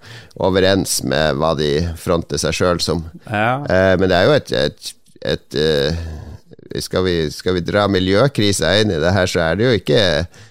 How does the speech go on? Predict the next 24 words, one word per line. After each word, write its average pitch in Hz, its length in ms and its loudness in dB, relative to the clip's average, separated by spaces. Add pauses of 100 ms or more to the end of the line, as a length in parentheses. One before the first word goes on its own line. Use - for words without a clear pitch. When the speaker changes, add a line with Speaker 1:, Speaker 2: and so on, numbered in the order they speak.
(320)
Speaker 1:
bærekraftig 104 960 0
at 80 160 -2
vi - 80 -4
sitter 98 320 -2
på 76 160 -2
disse 78 240 -2 (160)
maskinene 82 560 -2
våre. 69 300 0 (260)
Eh, 80 1080 0 (340)
kraftige 90 560 -2
P 110 160 2
C-er 71 560 0
og 76 480 -2
bruke 85 400 -2
internett 73 640 -4
og 73 400 -2 (320)
bruke - 320 -4
utstyr 82 560 0
produsert 82 640 -2
i 78 400 -2
Kina 69 640 0
og 71 140 -2
så 82 100 -4
videre. 85 380 -4